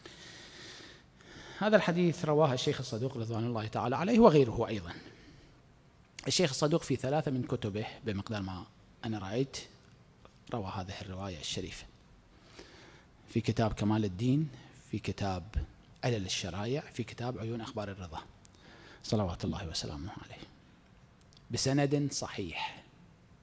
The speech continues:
بل بأسانيد صحيحة. بسرعة أقرأ السند، الذي يعرف قيمة الأسانيد يعرف قيمة هذه الأسماء.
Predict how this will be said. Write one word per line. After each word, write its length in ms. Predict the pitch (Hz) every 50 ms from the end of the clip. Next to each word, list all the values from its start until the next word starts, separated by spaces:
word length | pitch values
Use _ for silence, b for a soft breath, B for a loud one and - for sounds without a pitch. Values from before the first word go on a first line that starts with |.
| - -
بل 220 | 113 120 131 123
بأسانيد 760 | 110 104 - - 117 113 - - 123 113 113 123 123 127 117 101 -
صحيحة. 500 | - - - - - 71 - - - - - -
بسرعة 380 | 226 - 220 - - 160 160 180
أقرأ 200 | 175 - 175 165
السند، 400 | - - - 151 131 120 127 - - - b b b b b -
الذي 240 | 208 165 131 120 117
يعرف 300 | 117 104 92 107 - -
قيمة 280 | - 123 113 104 92 -
الأسانيد 560 | 101 - - - - 92 85 87 101 117 123 123 - - - -
يعرف 280 | 110 80 80 - -
قيمة 220 | - 85 82 85 - -
هذه 240 | 82 87 90 90 92 98 110 - - - - -
الأسماء. 360 | - - - - 113 101 -